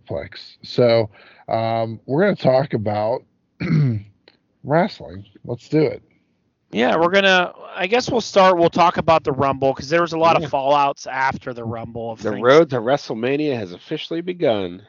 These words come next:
Speaker 2: Yes, and it's awful. Um,
Speaker 3: <laughs>
Speaker 2: and then we'll wrap up with some A E dubs and their big night. Um, so the Rumble itself, we watched it together, not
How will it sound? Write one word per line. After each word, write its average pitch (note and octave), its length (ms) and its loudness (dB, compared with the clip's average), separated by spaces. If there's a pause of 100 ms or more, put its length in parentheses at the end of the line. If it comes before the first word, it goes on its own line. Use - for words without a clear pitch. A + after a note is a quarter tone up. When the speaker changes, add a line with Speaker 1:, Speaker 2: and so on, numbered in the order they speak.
(140)
Speaker 2:
Yes, - 720 -8
and C3+ 100 -8
it's C#3 180 -8
awful. G#2 540 -6
Um, C#3 920 -2 (120)
Speaker 3:
<laughs> - 140 -20
Speaker 2:
and D3+ 160 -6
then D3+ 140 -4
we'll C#3 240 0
wrap C3+ 260 -2
up B2 120 -6
with B2 120 -6
some B2 160 -16
A B2+ 60 -10
E B2 160 -10
dubs A#2+ 380 -12
and A2+ 100 -14
their A#2 100 -10
big A#2 240 -8
night. A2+ 380 -14 (560)
Um, E3 420 4
so G#3 160 2
the G3+ 120 8
Rumble A3 420 6
itself, C3 480 -2
we E3 200 0
watched E3+ 380 2
it F3+ 100 -8
together, D3+ 460 2
not D3+ 280 0